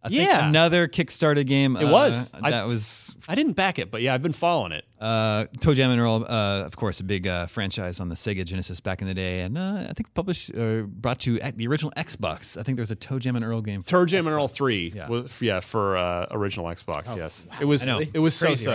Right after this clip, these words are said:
Speaker 1: right? I know.
Speaker 2: It was
Speaker 1: Yeah.
Speaker 2: so-so.
Speaker 1: Yeah. Travis Strikes Again, No More Heroes is coming to Switch. I don't know. Is that a s-, a, a s-, full sequel to No More Heroes?
Speaker 3: I think it's a new thing. Yeah,
Speaker 1: New thing,
Speaker 3: I think
Speaker 1: okay.
Speaker 3: it's, uh, uh, it's,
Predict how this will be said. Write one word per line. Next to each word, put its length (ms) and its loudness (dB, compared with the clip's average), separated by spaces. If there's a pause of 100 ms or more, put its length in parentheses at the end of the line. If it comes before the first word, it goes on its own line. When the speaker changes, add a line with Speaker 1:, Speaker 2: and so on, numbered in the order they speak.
Speaker 1:
right? 140 -10
I 100 -6
know. 100 -6
Speaker 2:
It 60 -10
was 140 -4
Speaker 1:
Yeah. 60 -4
Speaker 2:
so-so. 460 -4
Speaker 1:
Yeah. 140 -16 (560)
Travis 360 4
Strikes 300 4
Again, 320 4
No 100 6
More 160 6
Heroes 480 4
is 80 -6
coming 160 2
to 60 0
Switch. 500 -6
I 60 -4
don't 100 0
know. 60 -2
Is 80 -4
that 100 4
a 20 2
s-, 180 -4
a, 40 -6 (120)
a 80 -10
s-, 260 0
full 160 -6
sequel 460 0
to 120 -4
No 140 0
More 120 0
Heroes? 360 -4
Speaker 3:
I 40 -14
think 140 -10
it's 120 -10
a 40 -6
new 220 -4
thing. 280 -8
Yeah, 180 -6
Speaker 1:
New 60 -4
thing, 180 -6
Speaker 3:
I 80 -10
think 40 -10
Speaker 1:
okay. 60 -12
Speaker 3:
it's, 80 -12
uh, 880 -10
uh, 60 -20
it's, 520 -16